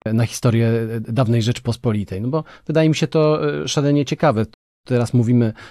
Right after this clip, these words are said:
e, wi-, wiele o książce, e, nawiązujemy, e, ciągle do, do, do książki Richarda, no, która jest, e, również jeżeli chodzi o, o, o formę, w moim przekonaniu, różna od tego, e, w jaki sposób pisze się w Polsce,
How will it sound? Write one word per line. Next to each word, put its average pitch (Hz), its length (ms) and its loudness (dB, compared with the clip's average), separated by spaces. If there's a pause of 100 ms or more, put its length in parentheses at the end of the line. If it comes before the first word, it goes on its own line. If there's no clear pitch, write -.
(120)
e, 110 120 -2
wi-, 107 140 0
wiele 127 280 4
o 123 60 0
książce, 117 580 -2 (220)
e, 110 80 -4 (240)
nawiązujemy, 110 840 0 (180)
e, 107 180 -6
ciągle 110 340 2
do, 107 100 0
do, 117 200 0
do 113 100 0
książki - 380 0
Richarda, 107 380 -2
no, 143 120 -2
która 156 280 -2
jest, - 400 -6 (320)
e, 151 360 2
również 151 300 2
jeżeli 156 280 0
chodzi 151 280 -2
o, 156 200 0
o, 170 120 -4
o 160 60 -6
formę, 135 520 2 (360)
w 101 60 -8
moim 135 280 4
przekonaniu, 101 640 -2 (640)
różna 120 640 4
od - 180 -8
tego, 107 580 -2
e, 104 160 -4
w 101 60 -6
jaki 117 200 -2
sposób - 340 -4
pisze 113 260 -2
się 107 280 -2 (240)
w - 80 -14
Polsce, 101 580 -2